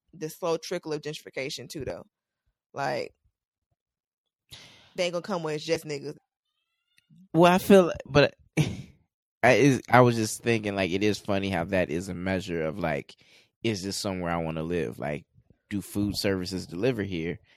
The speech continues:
Speaker 2: Because some, you know, like, some nights we get tired and we're like, "Yo,
Speaker 1: Mm-hmm.
Speaker 2: I need some food dropped off."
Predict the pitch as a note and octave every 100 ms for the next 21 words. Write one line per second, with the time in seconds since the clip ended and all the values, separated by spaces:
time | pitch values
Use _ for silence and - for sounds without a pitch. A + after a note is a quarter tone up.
0 | _ _ _ A#2 G#2 F#2 F#2+ F2+ - G2
1 | G2 C3 A#2+ A#2 A#2+ B2+ D3+ D3+ D3 -
2 | - B2 D3+ D3+ D#3 - B2+ D3+ C#3+ G2+
3 | G#2+ A2+ C3 - E3+ G#2 G2+ G2+ G#2+ -
4 | C#3 C#3 G2 D#2 E2 C#2+